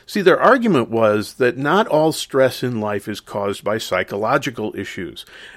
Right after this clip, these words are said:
and that people may need, may not need medication simply because they feel bad about their life. These philosophy majors reasoned that part of the problem was that people were living their lives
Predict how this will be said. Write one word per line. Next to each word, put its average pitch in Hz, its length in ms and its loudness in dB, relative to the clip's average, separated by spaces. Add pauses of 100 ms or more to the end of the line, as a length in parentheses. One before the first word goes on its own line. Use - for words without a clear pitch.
and 135 160 0
that 131 140 2
people 190 280 2
may 147 420 2
need, 156 320 0
may 170 200 0
not 165 240 0
need 139 260 -2
medication 131 840 -4
simply 127 360 -2
because 101 440 -6
they 107 160 -2
feel 113 320 -4
bad 117 320 -2
about 92 380 -6
their 85 180 -8
life. - 500 -12 (800)
These 143 240 0
philosophy 147 600 0
majors 113 520 -4
reasoned 123 460 -4
that - 140 -4
part 190 300 -2
of 226 80 -4
the 262 80 -4
problem 120 720 -4
was 120 220 0
that 139 160 -4
people 139 240 -4
were 113 140 -2
living 202 440 0
their 226 160 -2
lives 120 640 -2